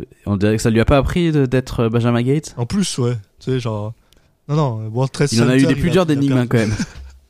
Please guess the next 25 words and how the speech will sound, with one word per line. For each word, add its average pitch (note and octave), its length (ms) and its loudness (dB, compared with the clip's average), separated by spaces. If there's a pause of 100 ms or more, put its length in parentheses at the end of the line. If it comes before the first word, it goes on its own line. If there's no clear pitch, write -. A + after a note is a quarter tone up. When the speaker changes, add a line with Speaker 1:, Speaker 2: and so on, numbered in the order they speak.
(1500)
Speaker 1:
Ah G2+ 100 -2
non, G2+ 120 2
mais F#2 220 2
j'ai, F#2+ 160 0
moi, A#2 160 2
ça A#2 100 -2
m'a G2+ 100 0
fait A#2 260 2
rire. G#2+ 120 0
Je, E2+ 140 -6 (320)
le F#2+ 100 0
décalage C#3+ 400 2
entre A2+ 220 -2
le G#2 80 0
sérieux C#3 480 0
dans A2+ 100 -2
lequel G#2+ 240 -2
le, G2+ 240 0
le, G2 320 0
la G2+ 60 -2
façon A#2+ 240 -2
il A2+ 80 -2
te A2 80 -2
le G#2 60 2
dit C3 200 -2